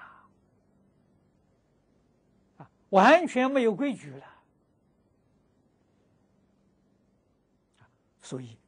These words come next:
真正发心讲经，要去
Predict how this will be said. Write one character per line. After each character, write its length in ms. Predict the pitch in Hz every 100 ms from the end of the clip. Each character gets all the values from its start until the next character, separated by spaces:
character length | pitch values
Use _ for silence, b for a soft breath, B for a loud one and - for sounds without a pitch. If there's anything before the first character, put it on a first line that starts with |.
| _
真 440 | 208 214 202 196
正 280 | 196 151 139
发 220 | 151 135
心 240 | 127 135 135
讲 240 | 139 127
经， 360 | 180 220 240 - _ _ _ _ _ _ _ _ _ _ _ _ _ _ -
要 200 | 131 117
去 340 | - - 120